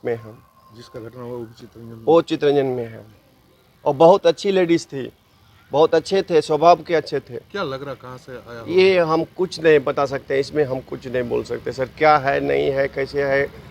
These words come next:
Speaker 1: किससे दुश्मनी है, क्या है, हम नहीं बोल सकते हैं सर, हमको पता नहीं, ये सब में हम रहते नहीं हैं।
Speaker 2: आपका नाम?
Speaker 1: मेरा नाम पंकज कुमार शर्मा। जी।
Speaker 2: অত্যন্ত দুঃখজনক। কি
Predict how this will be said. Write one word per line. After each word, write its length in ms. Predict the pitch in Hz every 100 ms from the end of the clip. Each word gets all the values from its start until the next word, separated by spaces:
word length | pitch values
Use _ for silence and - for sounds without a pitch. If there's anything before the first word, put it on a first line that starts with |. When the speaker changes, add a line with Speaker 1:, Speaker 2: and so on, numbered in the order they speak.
| -
Speaker 1:
किससे 300 | 147 - 165
दुश्मनी 400 | 151 143 135 143
है, 140 | 143 143
क्या 260 | 143 143
है, 240 | 147 135 143
हम 180 | 127 139
नहीं 340 | 135 135 131
बोल 220 | 123 123
सकते 320 | 117 120 -
हैं 160 | 123 120
सर, 180 | 120 117 - - 135
हमको 260 | 147 175
पता 320 | 170 156 175
नहीं, 140 | 165 151
ये 140 | 151
सब 160 | 156 156
में 140 | 151
हम 160 | 143 135
रहते 400 | 131 123 135 139
नहीं 160 | 135 -
हैं। 160 | - - - - - - - - - - - - - - - - - - - - -
Speaker 2:
आपका 140 | -
नाम? 520 | 135 - - - - 139
Speaker 1:
मेरा 120 | 160
नाम 180 | 165 160
पंकज 340 | 147 147 160
कुमार 240 | 156 151
शर्मा। 320 | 143 143 143 170
जी। 1500 | - - - - - - - - - - - - - 120 107 - 120 123 - 117 117
Speaker 2:
অত্যন্ত 320 | 113 - 117
দুঃখজনক। 580 | 113 107 101 101 104 101 - - - - - - -
কি 60 | -